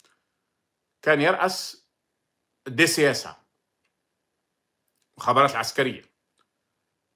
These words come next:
كانوا، كانت مقسمة دي سي اس اي، دي جي بي اس.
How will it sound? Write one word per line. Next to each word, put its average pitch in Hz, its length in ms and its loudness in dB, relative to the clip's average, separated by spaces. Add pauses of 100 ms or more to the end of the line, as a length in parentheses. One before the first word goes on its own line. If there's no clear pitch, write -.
كانوا، 113 200 -10 (160)
كانت 123 200 -6
مقسمة 131 380 -4
دي 120 120 -6
سي 139 200 -2
اس 135 120 -4
اي، 151 60 -2
دي 131 80 -4
جي 113 120 -6
بي 90 220 -12
اس. - 200 -20